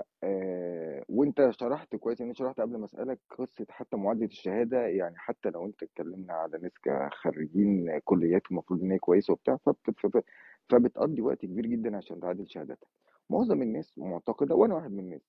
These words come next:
إن أنا عايز أسافر، أخش كندا، أدور على أي شغل، ومعايا أسئلة من الناس، يعني بتسأل على إيه المهن الحرة اللي الواحد ممكن يشتغل فيها، وبعد كده بقى يحاول يوفق وضعه، يحاول إن هو ياخد ورق بس رسمي، يعني مش اللي هو يعني يبلطج ولا يهرب ولا الكلام من ده كله.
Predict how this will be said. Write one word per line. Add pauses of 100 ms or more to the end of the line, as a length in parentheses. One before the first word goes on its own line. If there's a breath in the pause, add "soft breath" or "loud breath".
(140)
إن
أنا
عايز
أسافر، (420)
أخش
كندا، (360 soft breath)
أدور
على
أي
شغل، (120)
ومعايا
أسئلة
من
الناس،
يعني
بتسأل
على
إيه
المهن
الحرة
اللي
الواحد
ممكن
يشتغل
فيها، (340 loud breath)
وبعد
كده
بقى
يحاول
يوفق
وضعه، (320 soft breath)
يحاول
إن
هو
ياخد
ورق
بس
رسمي،
يعني
مش
اللي
هو
يعني
يبلطج
ولا
يهرب
ولا
الكلام
من
ده
كله.